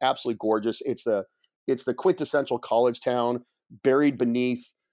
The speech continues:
the Rocky Mountains with these, these mountains that jet out called the, called the, uh, the Flatirons, which are these rock outcroppings. And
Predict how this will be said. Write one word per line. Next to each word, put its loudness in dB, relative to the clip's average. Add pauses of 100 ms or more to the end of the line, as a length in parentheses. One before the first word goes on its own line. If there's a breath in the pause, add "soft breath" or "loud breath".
(180)
the 0
Rocky 2
Mountains 0
with -4
these, -10 (160)
these -4
mountains -2
that -4
jet 2
out 2
called 0
the, 0
called 0
the, -2
uh, 0
the -8
Flatirons, 0
which -16
are -8
these -14 (100)
rock 0
outcroppings. 0
And -2